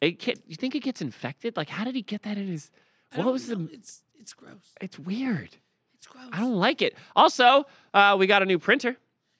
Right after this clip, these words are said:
Speaker 2: Yeah.
Speaker 1: Yeah, it's cool. So far, it's done what we need it to do, but, uh, it doesn't do everything, so that's all right.
Speaker 2: Working on it.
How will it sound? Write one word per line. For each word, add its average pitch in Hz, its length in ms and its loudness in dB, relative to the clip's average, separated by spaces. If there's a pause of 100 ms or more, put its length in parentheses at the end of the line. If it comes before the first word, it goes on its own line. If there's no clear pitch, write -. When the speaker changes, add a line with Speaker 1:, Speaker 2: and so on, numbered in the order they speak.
(120)
Speaker 2:
Yeah. - 180 -8 (340)
Speaker 1:
Yeah, 320 240 2
it's 220 120 -2
cool. 285 320 6
So 277 220 0
far, 269 260 2
it's 208 140 -2
done 202 220 2
what 185 120 -4
we 185 100 0
need 175 140 0
it 170 100 -6
to 165 100 -10
do, 160 280 0
but, 170 280 -2
uh, 139 200 0
it - 20 -2
doesn't 160 240 -6
do 147 100 -2
everything, 123 460 -4
so 120 320 -8
that's 202 220 -8
all 101 100 -4
right. 85 160 -6
Speaker 2:
Working 220 300 -16
on 196 140 -10
it. 240 80 -20